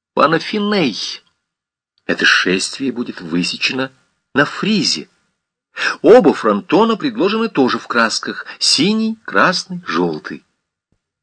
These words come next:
Панафинеи — один из главных афинских праздников, отмечавшихся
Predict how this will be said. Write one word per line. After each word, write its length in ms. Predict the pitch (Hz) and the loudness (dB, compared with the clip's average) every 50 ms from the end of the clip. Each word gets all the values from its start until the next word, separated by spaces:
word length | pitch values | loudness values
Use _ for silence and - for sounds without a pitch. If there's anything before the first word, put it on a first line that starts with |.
| _ _ _ _ _ _ _ _ _ _ _ _ _ _ _ _ _ _ _ _ _ _ _ | _ _ _ _ _ _ _ _ _ _ _ _ _ _ _ _ _ _ _ _ _ _ _
Панафинеи — 1040 | 120 123 135 139 135 123 - - 139 143 151 175 214 226 208 - 104 82 76 69 - _ _ _ _ _ _ _ _ _ _ _ _ _ _ _ - | 6 6 8 8 4 4 2 0 0 0 2 0 2 2 2 2 0 -2 -6 -10 -12 _ _ _ _ _ _ _ _ _ _ _ _ _ _ _ 2
один 240 | 117 135 165 185 | 4 4 4 2
из 160 | 185 170 135 110 | 2 0 0 -2
главных 540 | 107 113 151 196 208 196 185 185 175 - | 0 4 4 6 4 4 2 -2 -2 -4
афинских 520 | 170 156 - 180 175 175 - - 170 170 - | -4 -6 -4 -6 -4 -4 -4 -6 -6 -8 -2
праздников, 720 | - 117 107 101 95 85 76 87 87 87 92 85 - - - - - | 2 2 4 4 2 0 -2 -6 -6 -6 -6 -8 -8 -12 -20 -20 -6
отмечавшихся 960 | _ 110 - - 104 - - 170 185 180 - - 156 - - - 156 147 - | _ -4 -2 0 -2 2 4 4 4 4 0 -4 -4 -4 -2 -2 -2 -4 -4